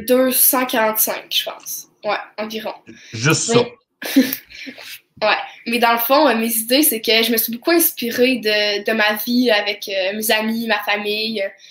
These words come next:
Speaker 1: parce que, ben, la plupart des personnages, euh, ben, je me suis inspirée de,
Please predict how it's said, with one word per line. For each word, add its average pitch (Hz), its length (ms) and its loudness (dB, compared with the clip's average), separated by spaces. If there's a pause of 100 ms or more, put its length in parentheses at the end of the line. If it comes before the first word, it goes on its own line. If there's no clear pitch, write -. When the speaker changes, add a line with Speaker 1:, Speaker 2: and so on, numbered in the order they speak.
(260)
Speaker 1:
parce 214 180 -2
que, 240 60 0 (280)
ben, 214 80 0 (140)
la 214 80 2
plupart 254 320 2
des 247 160 2
personnages, 226 640 2
euh, 196 240 -2 (340)
ben, 214 300 2
je 214 140 -2
me 220 40 -2
suis 226 140 2
inspirée 233 480 0
de, 208 100 -2